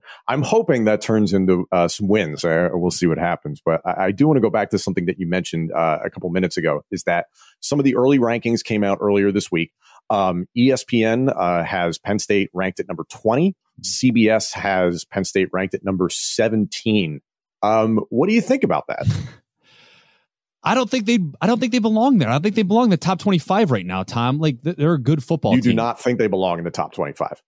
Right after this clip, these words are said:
Speaker 2: Uh, I don't. I don't think they belong in the top twenty-five right now. They're a good football team, right? And judging off of what happened last year and the way that season went for them, it'd be hard for me to put them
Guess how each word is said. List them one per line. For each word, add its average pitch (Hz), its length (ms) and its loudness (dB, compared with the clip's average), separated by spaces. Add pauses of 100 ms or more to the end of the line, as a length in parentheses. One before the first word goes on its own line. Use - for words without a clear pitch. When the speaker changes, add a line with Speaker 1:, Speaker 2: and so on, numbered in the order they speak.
Speaker 2:
Uh, 123 220 0
I 135 120 0
don't. 143 380 0 (420)
I 110 80 0
don't 165 140 2
think 165 140 0
they 131 60 2
belong 123 180 2
in 110 60 4
the 104 60 0
top 110 200 -2
twenty-five 92 440 -2
right 90 140 -4
now. 90 120 -2
They're 123 240 2
a 160 60 2
good 127 380 0
football 120 460 -2
team, 95 380 0
right? 117 280 0
And 117 160 0
judging 147 340 2
off 143 180 2
of 107 120 -4
what 123 160 0
happened 131 440 -2
last 123 440 0
year 101 260 -4 (360)
and 107 100 0
the 107 40 0
way 120 160 2
that 120 180 0
season 117 440 2
went 117 300 -2
for 175 400 0
them, 98 380 -2 (480)
it'd 180 180 2
be 202 140 4
hard 175 360 0
for 170 100 -2
me 139 100 2
to 123 60 0
put 143 200 0
them 123 300 0